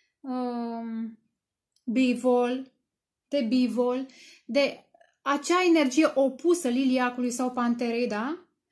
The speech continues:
Care stă în preajma voastră și lucrând cu voi și alchimizându-vă, vă ridicați la rangul de rege de pământ.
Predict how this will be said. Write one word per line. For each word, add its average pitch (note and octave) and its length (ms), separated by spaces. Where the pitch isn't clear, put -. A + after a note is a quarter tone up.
Care C#4 260
stă C4+ 180
în E4 140
preajma D4 440
voastră G#3+ 420
și - 340
lucrând C4 440
cu E4+ 140
voi B3 220
și B3+ 120
alchimizându-vă, A3 1300
vă A#3 180
ridicați B3 540
la G#3 120
rangul A3+ 420
de G#3+ 500
rege G3+ 300
de G#3 420
pământ. B3+ 460